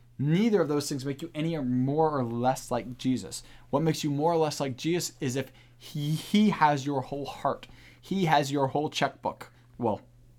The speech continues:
finances. You know, people don't really use checkbooks anymore, especially the people who are listening to this.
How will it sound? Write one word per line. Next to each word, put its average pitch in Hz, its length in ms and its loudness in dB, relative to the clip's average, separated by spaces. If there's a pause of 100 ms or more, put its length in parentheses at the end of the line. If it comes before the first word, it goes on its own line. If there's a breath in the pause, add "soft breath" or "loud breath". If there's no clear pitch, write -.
(160)
finances. 110 680 0
You 127 140 -4
know, 127 60 -4 (120)
people 135 200 0
don't 131 180 -2
really 131 140 2
use 117 120 -6
checkbooks 120 380 -6
anymore, 120 240 -2
especially 131 360 -2 (280 loud breath)
the 147 80 4
people 131 240 2
who 127 60 2
are 123 80 2
listening 117 260 -2
to 107 80 -4
this. 98 160 -12